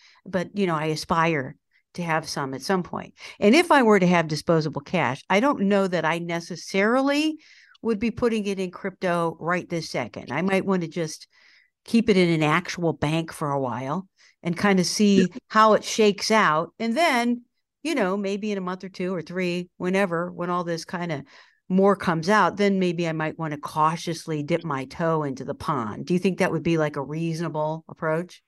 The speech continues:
Speaker 2: Well, I think you should be like Matt Damon, who lost a fortune investing in Bitcoin. For, in, in the ads he did for Bitcoin, you know, "Fortune favors the bold." <laughs>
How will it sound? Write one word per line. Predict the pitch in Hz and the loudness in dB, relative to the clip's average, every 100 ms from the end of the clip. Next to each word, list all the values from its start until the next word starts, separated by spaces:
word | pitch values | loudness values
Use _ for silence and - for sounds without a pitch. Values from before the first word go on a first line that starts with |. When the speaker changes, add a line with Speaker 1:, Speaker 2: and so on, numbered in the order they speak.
| _ | _
Speaker 2:
Well, | - 127 | 0 2
I | |
think | 135 165 | 4 6
you | 160 | 4
should | - 135 113 | 4 0 2
be | 131 | 2
like | 123 117 - | 2 0 -4
Matt | 123 120 123 - | -6 -4 -4 -4
Damon, | 123 127 123 107 | -6 -4 -4 -6
who | 98 107 | -10 -10
lost | 104 104 - | -6 -6 -6
a | 98 | -14
fortune | - 107 - 101 92 87 _ _ - | -6 -6 -6 -10 -10 -12 _ _ -14
investing | 92 98 92 104 | -6 -4 -4 -8
in | 101 | -8
Bitcoin. | 95 101 - 104 95 92 _ _ _ _ | -2 -4 -2 -6 -4 -8 _ _ _ _
For, | - 120 | 2 4
in, | 131 135 117 | 4 0 -4
in | 117 123 | -2 -6
the | 107 110 | -2 0
ads | 113 110 - | 0 -2 -6
he | 107 | -12
did | 101 107 101 90 | -6 -4 -6 -6
for | 98 95 | -8 -4
Bitcoin, | 107 - 104 95 | -4 -4 -6 -8
you | 92 _ _ 101 | -10 _ _ -10
know, | 95 | -10
"Fortune | - 123 123 131 120 | 0 2 2 2 0
favors | 127 127 123 110 | 2 2 0 -4
the | 104 | -6
bold." | 110 117 95 71 - _ _ - - | -2 0 -2 -8 -14 _ _ -14 -10
<laughs> | - | -6